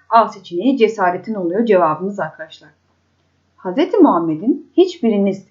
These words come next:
kendisi için arzu ettiğini kardeşi için de arzu etmedikçe gerçekten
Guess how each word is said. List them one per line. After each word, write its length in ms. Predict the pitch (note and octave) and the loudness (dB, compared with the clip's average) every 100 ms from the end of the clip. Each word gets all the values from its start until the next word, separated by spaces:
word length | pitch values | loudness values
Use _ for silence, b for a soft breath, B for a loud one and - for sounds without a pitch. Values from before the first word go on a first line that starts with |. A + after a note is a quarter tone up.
| _ _ | _ _
kendisi 480 | - F3 F#3 G#3+ F#4+ | -2 0 0 2 2
için 280 | E4+ F3+ D3 | 2 -4 -6
arzu 280 | F#3 F#3 G#3 | -2 0 2
ettiğini 580 | C#4 C#4 F3 F3 D#4 - | 0 0 -8 -2 -2 -4
kardeşi 460 | A3+ F#3+ G3 A3+ C#4+ | -4 -4 -4 -6 -8
için 280 | A#3 F#3 | -8 -10
de 100 | D#3 F3+ | -8 -2
arzu 280 | G3 G#3+ | -2 -2
etmedikçe 640 | - D4 - E3+ E3 - G#4 A4+ _ - | -4 -6 -6 -14 -16 -10 -10 -10 _ 0
gerçekten 560 | A#3 A3+ G#3 G3 F3 | 0 0 -8 -8 -8